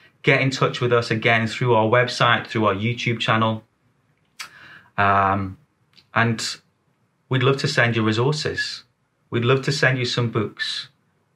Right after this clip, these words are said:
We'd love to chat with you. We'd love you to invite you to our Alpha course.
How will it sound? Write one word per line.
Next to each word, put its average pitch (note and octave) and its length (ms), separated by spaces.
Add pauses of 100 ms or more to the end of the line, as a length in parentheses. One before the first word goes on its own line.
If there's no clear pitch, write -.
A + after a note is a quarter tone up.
(340)
We'd A2 140
love B2 140
to - 80
chat - 340
with G#2 140
you. F#2+ 140
We'd G2+ 140
love G#2+ 160
you A2 180 (160)
to G#2 120
invite G2+ 300
you G#2 140
to G2+ 160
our F#2+ 260
Alpha G2 340
course. - 600